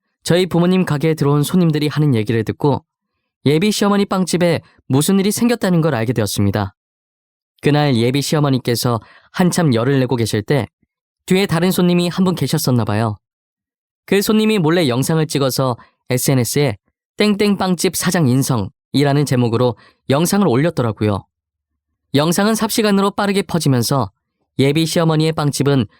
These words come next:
서서히 망이 가기 시작했어요. 결국 예비 시어머니는 빵집을 다른 사람에게 팔아넘기고 저희 부모님 가게 옆에 카페를 오픈하셨어요.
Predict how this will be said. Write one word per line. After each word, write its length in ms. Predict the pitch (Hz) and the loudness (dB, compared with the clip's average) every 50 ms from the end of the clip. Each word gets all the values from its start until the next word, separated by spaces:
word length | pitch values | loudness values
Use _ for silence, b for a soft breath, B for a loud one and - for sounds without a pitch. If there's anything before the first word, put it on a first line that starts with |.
| b b | b b
서서히 540 | - - - 202 180 - 156 135 117 98 95 _ _ _ _ _ | -10 -4 -2 -2 0 0 0 0 0 -2 -4 _ _ _ _ _
망이 300 | - 110 113 123 139 139 | -2 -2 0 2 2 0
가기 200 | 131 131 120 127 | 0 0 -2 -4
시작했어요. 720 | - - - 117 - - 107 - - 104 107 110 101 95 _ _ _ _ _ _ _ _ _ _ _ _ _ _ _ _ _ - | -6 -4 -4 -6 -4 -2 -4 -2 0 0 0 0 -2 -4 _ _ _ _ _ _ _ _ _ _ _ _ _ _ _ _ _ 0
결국 420 | - 131 127 127 - 143 123 _ - _ _ _ _ _ _ - | 0 2 2 2 0 -2 -2 _ -8 _ _ _ _ _ _ -2
예비 240 | 139 151 156 196 202 | -2 0 0 0 0
시어머니는 640 | - - 190 185 185 180 180 185 196 185 160 127 - | 0 0 0 0 0 0 0 0 2 0 0 0 -2
빵집을 400 | 190 196 196 - 208 190 196 180 | -2 -2 -2 -2 0 -2 -2 -2
다른 240 | - 127 139 151 156 | -2 -2 0 0 0
사람에게 380 | 151 156 156 147 147 143 160 | 0 0 0 0 0 0 -2
팔아넘기고 720 | 160 - - 180 170 156 131 120 110 113 - 151 156 139 - _ _ _ _ _ _ _ _ _ _ _ - | -4 -4 -4 -2 0 0 0 0 0 0 0 0 -2 -2 -4 _ _ _ _ _ _ _ _ _ _ _ -4
저희 260 | - 170 180 202 208 | -2 0 0 0 0
부모님 400 | - - 180 185 190 196 208 202 175 | 0 0 0 2 2 2 0 0 -2
가게 280 | - 156 151 170 160 | -2 -2 0 0 0
옆에 460 | 147 127 _ - - 139 135 127 120 _ _ _ _ _ | 0 -2 _ -6 -4 -2 -2 -2 -4 _ _ _ _ _
카페를 360 | - 208 214 - - 208 202 | -4 -4 -2 -2 -2 0 0
오픈하셨어요. 840 | 160 117 - - - 151 127 - - 104 - - 104 101 101 107 - | 2 0 0 -2 -2 -2 -2 -2 -2 -4 -2 -2 0 0 -2 -4 -8